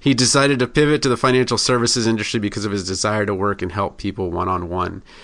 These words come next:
He first worked for a small independent firm before working specifically with the pharmacy profession. Tim spends much of his time reading and listening to shows about pharmacy, like the Pharmacy Podcast, to better understand the profession,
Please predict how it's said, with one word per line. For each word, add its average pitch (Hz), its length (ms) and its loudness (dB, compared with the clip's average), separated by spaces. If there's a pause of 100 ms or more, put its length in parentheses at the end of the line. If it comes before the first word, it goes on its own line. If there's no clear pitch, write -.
He 123 140 -2
first - 320 2
worked 131 400 0
for - 180 -2
a 98 60 0
small 107 380 2
independent 110 520 0
firm 131 220 2
before 110 320 -2
working 104 300 -2
specifically 110 600 -2
with 98 140 -2
the 92 80 -10
pharmacy 95 460 -4
profession. - 640 -6 (400)
Tim 131 160 2
spends 120 260 0
much 123 220 0
of 117 60 -2
his 113 120 0
time 123 280 0
reading 110 240 2
and 107 80 0
listening 110 340 -2
to 104 220 -6
shows 120 360 2
about 107 320 0
pharmacy, 123 440 0
like 92 240 -2
the 98 80 -10
Pharmacy 98 400 -2
Podcast, 107 640 -2 (420)
to 113 80 -4
better 127 300 4
understand 117 400 2
the - 20 -4
profession, 107 680 -2